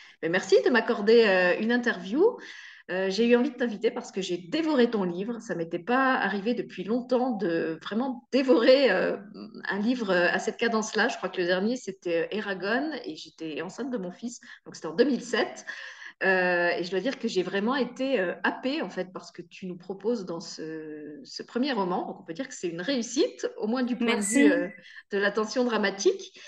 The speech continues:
Speaker 1: Et ça m'a donné envie de t'inviter pour que tu nous en parles, que tu nous révèles un petit peu les, les coulisses de ces livres et puis aussi, euh, tes motivations. Donc d'abord, c'est un livre qui s'adresse à quel public ?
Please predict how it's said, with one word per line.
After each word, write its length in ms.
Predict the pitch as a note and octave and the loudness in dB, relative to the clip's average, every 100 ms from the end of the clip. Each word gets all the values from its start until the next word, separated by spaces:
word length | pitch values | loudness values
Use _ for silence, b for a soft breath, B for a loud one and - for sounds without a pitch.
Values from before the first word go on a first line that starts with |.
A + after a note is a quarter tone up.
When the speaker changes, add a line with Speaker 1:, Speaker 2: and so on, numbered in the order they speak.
| B B - | B B 2
Speaker 1:
Et 220 | G#3+ A3+ | 4 6
ça 160 | A#3 | 4
m'a 100 | A#3+ | 4
donné 220 | A#3+ C4 C#4+ | 4 4 2
envie 240 | B3 D4+ | -2 -4
de 80 | G3+ | -4
t'inviter 420 | G#3 A3 G3 C#4+ | -2 -4 -2 -4
pour 140 | - | -4
que 120 | - F3 | -8 -12
tu 400 | - F3+ F3+ F3 | -10 -10 -8 -8
nous 180 | G#3+ F#3+ | -6 -6
en 80 | |
parles, 340 | - B3+ G4+ F4+ | -6 -4 -2 -4
que 100 | A3 | -8
tu 200 | - F3 | -12 -8
nous 60 | |
révèles 260 | F3 F3+ B3+ | -6 -4 -4
un 100 | F3 | -6
petit 180 | F#3 E3 | -10 -10
peu 180 | F#3 A#3 | -6 -4
les, 1040 | G3 E3+ G2 E3 E3 E3+ F#2 - - - - | -2 -4 -4 -6 -6 -8 -10 -10 -12 -14 -16
les 80 | - | -16
coulisses 560 | - D4+ A#3+ A4+ - B B B B | -4 0 2 0 -4 B B B B
de 60 | F#3+ | -8
ces 160 | F#3 F#3+ | -4 -2
livres 300 | B3 F#4 A#3+ | 2 2 0
et 60 | |
puis 260 | A#3 G3+ G3+ | -6 -2 -2
aussi, 420 | F#3 - C#4 C4+ | -2 -4 -2 0
euh, 420 | F#3+ F3 F3 F3 E3+ | 0 -2 -2 -4 -6
tes 120 | F#3 | -6
motivations. 580 | F#3+ G3 A#3 F#3+ - E4 A#4+ B B B F3+ | -6 -2 -2 -2 -2 -4 -4 B B B -4
Donc 100 | G3 | 2
d'abord, 220 | A#3 A4+ | 2 2
c'est 240 | - B3 | 0 -2
un 80 | A#3+ | -2
livre 180 | F4 - | -2 -6
qui 140 | C4 | -8
s'adresse 440 | A#3+ A3 B3 F#4+ - | -4 -2 -2 -4 -6
à 80 | G#3+ | -6
quel 240 | F#4 G4+ | -4 -4
public ? 600 | - F#3 F#3 - - - | -6 -6 -8 -12 -16 -18